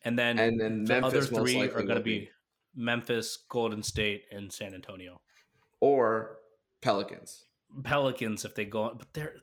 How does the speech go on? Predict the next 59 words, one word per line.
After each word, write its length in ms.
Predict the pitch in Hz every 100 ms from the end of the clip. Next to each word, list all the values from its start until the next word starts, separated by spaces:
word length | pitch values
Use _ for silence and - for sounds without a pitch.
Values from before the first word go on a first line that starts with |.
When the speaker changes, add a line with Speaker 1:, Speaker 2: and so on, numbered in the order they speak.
| -
Speaker 1:
they're 120 | 151
so 300 | 135 - 127
inconsistent. 680 | 113 - 101 - 98 104 95
Like, 140 | -
the 80 | -
moment 320 | 123 143 160
they 120 | 135 127
were 140 | 127
kind 200 | - 127
of 60 | 110
streaking, 560 | - 131 127 131 127
all 160 | 120 113
of 60 |
a 40 | 117
sudden 300 | - 113 110
they 120 | 113
had 120 | 113
a 40 | 110
setback. 540 | 117 107 113 107 107 - _ _ _
Speaker 2:
Yeah. 260 | - 98 87 - _ _ _ _ _ _ 202
Speaker 1:
And, 280 | 101 95
Speaker 2:
Well, 120 | 95 123
Speaker 1:
uh, 40 |
Speaker 2:
Lonzo's 520 | 135 151 160 156 143
been 200 | 120 123
out. 460 | 117 117 117 117 -
I 60 | 98
mean, 100 | 107
not 180 | 110 113
that 120 | 95
that's 220 | 98 98
a 60 | 95
huge 280 | 101 95
deal, 200 | - 95 92
but, 220 | 92 - - - - - -
you 80 |
know, 100 | 143
I 40 | 151
was 120 | 175
even 240 | 202 180
watching 420 | 120 120 139 139 117
them. 300 | 110 107 78
Uh, 380 | 110 110 107 107
who 120 | 151
did 80 | 156
they 60 |
play? 200 | - 113
They 140 | 101 101
played 240 | 143 127
the 80 | 110
Knicks 400 | 104 120 131 -
a 60 |
couple 260 | - 104 98
nights 240 | 95 95
ago, 160 | 87 80
right? 220 | 80 104
Or 100 | 107
last 320 | 101 95 - 87
night. 220 | 64